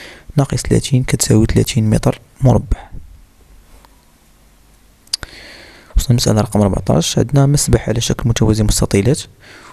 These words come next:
طوله اثناعش متر وعرضه يساوي واحد على ثلاثة. طوله، آه، وارتفاعه، آه، يساوي، يعني، واحد على ثلاثة من طوله، يعني، ثلث طوله، وارتفاعه يساوي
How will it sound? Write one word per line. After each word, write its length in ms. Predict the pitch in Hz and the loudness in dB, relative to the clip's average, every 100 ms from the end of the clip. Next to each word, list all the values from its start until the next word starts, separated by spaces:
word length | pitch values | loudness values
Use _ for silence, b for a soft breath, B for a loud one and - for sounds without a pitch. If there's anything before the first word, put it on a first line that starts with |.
| - | -2
طوله 200 | 143 131 - | 0 2 -2
اثناعش 320 | 127 113 - | -2 0 0
متر 300 | 110 135 127 | 0 0 0
وعرضه 480 | 127 110 107 113 123 | 2 2 2 2 2
يساوي 500 | 113 - 104 123 - | 0 0 2 0 0
واحد 180 | 120 120 | -2 0
على 140 | 120 - | 0 0
ثلاثة. 240 | - - - - B B B B B B - | -2 -2 -10 -20 B B B B B B 0
طوله، 560 | 143 147 135 123 117 - - _ _ _ - | 2 4 4 2 0 -2 -10 _ _ _ -6
آه، 120 | - - | -4 -2
وارتفاعه، 880 | - 98 - - 127 110 110 113 - - - _ - | 0 0 0 0 2 2 2 0 -4 -6 -18 _ -6
آه، 240 | - - | -2 -2
يساوي، 440 | 135 123 127 135 - - 269 | 0 0 2 0 -2 -8 -2
يعني، 200 | 113 110 | 2 4
واحد 260 | 113 127 120 | 4 2 2
على 120 | 110 | 2
ثلاثة 440 | - 120 - 156 - - _ - | 2 0 2 0 -2 -10 _ 0
من 160 | 127 | 0
طوله، 220 | 131 107 | 2 2
يعني، 120 | 107 104 | 2 0
ثلث 360 | - 127 - - - | 0 -2 -4 -10 -4
طوله، 420 | 120 104 113 139 B B B B | 0 2 2 0 B B B B
وارتفاعه 640 | - 139 - 135 131 123 | 0 0 2 4 4 2
يساوي 600 | 117 117 120 110 127 143 | 0 0 2 2 2 0